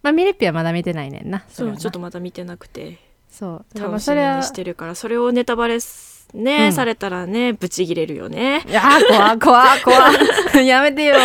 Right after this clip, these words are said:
Speaker 1: 怖いよ。キレんといて。いや、まあ、それはネタバレする気はないんやけど。
Speaker 2: うん。まあ、まあ、まあ、しても大丈夫。あの、見るから。
Speaker 1: うん。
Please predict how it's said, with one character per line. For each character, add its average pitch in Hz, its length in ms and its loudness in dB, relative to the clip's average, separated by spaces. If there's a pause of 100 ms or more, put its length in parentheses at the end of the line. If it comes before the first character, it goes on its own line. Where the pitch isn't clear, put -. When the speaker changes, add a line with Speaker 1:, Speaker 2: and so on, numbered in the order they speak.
(160)
Speaker 1:
怖 277 300 2
い 254 100 0
よ。 233 240 0 (280)
キ 269 120 -8
レ 254 180 -6
ん 269 40 -12
と 262 180 -6
い 262 100 -4
て。 254 280 -6 (420)
い 254 60 0
や、 240 80 4
ま 226 80 2
あ、 226 40 0
そ 285 140 0
れ 403 140 0
は 415 120 0
ネ 381 120 -2
タ 403 160 -2
バ 392 100 0
レ 381 100 0
す 370 180 -4
る 359 100 -2
気 330 140 -6
は 294 80 0
な 196 140 -4
い 196 80 -4
ん 202 60 -2
や 202 160 -4
け 185 80 -4
ど。 226 100 -4
Speaker 2:
う - 20 0
ん。 - 0 -
ま 226 40 0
あ、 226 40 0
ま 285 80 0
あ、 - 20 0
ま 220 80 -2
あ、 226 40 -6
し - 80 -10
て 622 100 0
も 302 100 0
大 185 180 0
丈 202 140 -4
夫。 156 80 -8
あ 170 80 -8
の、 160 220 -10
見 202 140 -2
る 226 80 -4
か 190 120 -4
ら。 - 60 -4
Speaker 1:
う 254 840 -4
ん。 185 300 -2